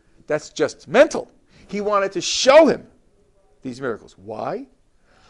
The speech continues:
"Leman yischazek ha'inyan belibo shel Moshe." So that this concept would be strengthened in Moses' heart. In his heart. Not just in his brain,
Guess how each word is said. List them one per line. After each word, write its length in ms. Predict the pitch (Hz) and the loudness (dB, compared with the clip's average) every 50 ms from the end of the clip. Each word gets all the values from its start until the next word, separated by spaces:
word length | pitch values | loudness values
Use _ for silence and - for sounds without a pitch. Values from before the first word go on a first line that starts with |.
| _ - | _ -10
"Leman 460 | 139 147 160 165 165 151 147 147 139 | -4 -4 -4 -4 -4 -6 -6 -6 -10
yischazek 800 | 127 - - - - - - 220 262 285 254 262 254 247 247 - | -14 -16 -16 -16 -16 -8 0 4 4 4 4 4 0 0 0 -6
ha'inyan 560 | 185 175 - - 202 214 208 214 208 196 180 | -10 -10 -8 -6 -6 -6 -6 -8 -8 -8 -6
belibo 680 | 185 190 185 190 208 233 226 214 190 226 226 214 214 214 | -4 -4 -4 -4 -6 -10 -10 -6 -2 0 0 0 0 -2
shel 280 | - - 214 202 196 | -4 -6 -4 -4 -4
Moshe." 340 | 196 185 175 139 - - - _ _ _ _ _ _ _ _ _ _ _ _ _ | -4 -4 -4 -4 -8 -12 -20 _ _ _ _ _ _ _ _ _ _ _ _ _
So 320 | - - - - 185 175 | -20 -16 -8 -6 -4 -4
that 240 | 170 160 156 143 _ | -4 -6 -10 -14 _
this 360 | - 135 123 117 - - - - _ _ _ _ | -10 -10 -10 -10 -10 -14 -20 -20 _ _ _ _
concept 540 | - - 185 220 220 220 226 208 208 - - | -12 -8 -8 -8 -6 -2 -4 -4 -4 -4 -12
would 220 | 143 147 135 _ | -14 -16 -16 _
be 280 | - 123 120 113 104 - _ _ _ _ _ _ _ _ _ _ _ _ _ _ | -18 -18 -18 -18 -20 -20 _ _ _ _ _ _ _ _ _ _ _ _ _ _
strengthened 680 | - - - - - 175 196 202 196 - - 190 185 - | -20 -20 -20 -10 -6 -6 -6 -6 -8 -12 -14 -14 -14 -14
in 200 | - 113 120 117 | -20 -20 -18 -16
Moses' 400 | 131 143 135 131 127 123 - _ - _ _ _ _ _ | -16 -14 -14 -14 -18 -18 -20 _ -20 _ _ _ _ _
heart. 680 | _ - - 160 165 156 - - - _ - - - - - - - - - _ _ _ _ _ _ _ _ _ _ _ _ _ _ _ _ _ _ _ _ _ _ _ _ _ _ - | _ -20 -14 -12 -10 -10 -10 -14 -16 _ -20 -18 -18 -18 -20 -20 -20 -20 -20 _ _ _ _ _ _ _ _ _ _ _ _ _ _ _ _ _ _ _ _ _ _ _ _ _ _ -18
In 100 | 127 127 | -14 -14
his 160 | 127 120 - | -14 -14 -14
heart. 680 | - - - - 254 262 233 165 127 - - - - - _ _ _ _ _ _ _ _ _ _ _ - | -20 -16 -4 2 4 4 4 4 2 -2 -6 -16 -16 -18 _ _ _ _ _ _ _ _ _ _ _ -14
Not 180 | 165 180 190 | -12 -12 -10
just 200 | - 330 311 - | -8 -10 -8 -6
in 80 | 269 220 | -6 -6
his 120 | 185 135 | -6 -8
brain, 460 | - - 151 180 165 156 156 180 220 | -8 0 2 2 4 2 0 -8 -14